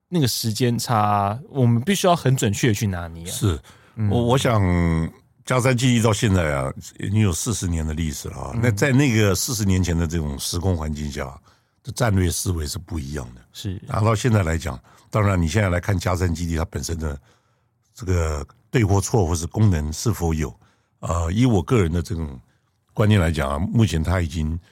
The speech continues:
Speaker 2: 失去了这个当初的战略的这种功能了哈。
Speaker 1: 嗯。
Speaker 2: 因为当我，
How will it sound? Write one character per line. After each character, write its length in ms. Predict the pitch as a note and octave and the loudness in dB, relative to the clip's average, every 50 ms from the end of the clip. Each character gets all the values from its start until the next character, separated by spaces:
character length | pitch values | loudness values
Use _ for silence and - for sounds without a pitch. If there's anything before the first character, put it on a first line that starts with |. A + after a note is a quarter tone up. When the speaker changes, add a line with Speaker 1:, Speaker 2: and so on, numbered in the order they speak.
| _ _ | _ _
Speaker 2:
失 280 | - - - - G#2 | -8 -6 -4 -4 -4
去 160 | F#2 - B2 F#2+ | 0 0 0 0
了 100 | D#2+ C#2+ | 0 0
这 180 | C2+ D#2 D2 | -2 -4 -4
个 120 | C2+ C#2+ C#2+ | -4 -6 -4
当 180 | - E2+ F2 | -2 -2 -4
初 140 | E2+ - F2+ | -2 -4 -4
的 100 | D#2 D#2 | -4 -4
战 220 | C#2+ - F#2+ E2 | -2 -2 -2 -2
略 120 | D#2 D#2 D2 | -2 -2 -4
的 140 | B1+ C#2 C2+ | -4 -6 -8
这 120 | B1+ D#2 | -8 -8
种 240 | D2+ C#2 C2+ C2 C2 C2 - _ _ _ _ _ _ _ _ _ | -8 -8 -10 -10 -12 -16 -20 _ _ _ _ _ _ _ _ _
功 180 | - - G2 G2 | -2 2 2 4
能 160 | F2+ D2 C2 B1 | 2 2 0 -4
了 100 | B1 A#1 | -10 -12
哈。 160 | - - E2 A#2 | -6 -2 0 2
Speaker 1:
嗯。 500 | A#2+ A2+ A2 G#2 G2 F#2+ F2+ F2 F2+ F2+ | 2 2 2 0 0 -2 -6 -8 -8 -2
Speaker 2:
因 240 | - C3+ C3 C3 C#3 | 2 4 6 6 6
为 600 | C#3 C3 B2 A2+ G#2+ G2+ F#2+ F2+ F2 E2 D2 D2 - - _ _ _ _ _ _ | 6 6 6 6 4 4 4 4 4 4 2 0 -6 -12 _ _ _ _ _ _
当 160 | - B2 C3 | 0 2 4
我， 200 | C3+ A#2 G2+ F2+ | 6 6 6 4